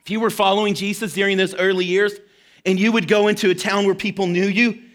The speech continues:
and they would ask you, "Wait, you're a disciple? You're following him?" They would speak a blessing or a wish, and it was this, "May you be covered in the dust of your rabbi."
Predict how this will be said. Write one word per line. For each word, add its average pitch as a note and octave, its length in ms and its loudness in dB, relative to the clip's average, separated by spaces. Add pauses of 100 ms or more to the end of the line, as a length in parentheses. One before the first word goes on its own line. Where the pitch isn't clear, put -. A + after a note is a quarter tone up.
(140)
and G3 120 0
they G3 80 4
would F#3+ 120 0
ask G3+ 280 -2
you, G#3 80 -2
"Wait, F3 200 0
you're F#3 140 0
a G3+ 80 2
disciple? G#3 480 -2
You're F3+ 160 -2
following G#3 460 -2
him?" A3 200 -2 (320)
They G#3+ 160 2
would A3+ 180 0
speak - 340 -4
a F3+ 40 -2
blessing F#3+ 540 0
or E3+ 120 2
a D#3+ 40 0
wish, E3+ 340 -2
and E3 120 -2
it E3 80 -2
was D3+ 160 -6
this, E3 280 -2 (320)
"May F3 120 -2
you F#3 200 -2
be F3 140 -2
covered E3+ 480 -2
in D3 140 -2
the C#3+ 80 -2
dust C#3+ 340 -6
of C3 100 -6
your B2+ 140 -4
rabbi." A#2 420 -4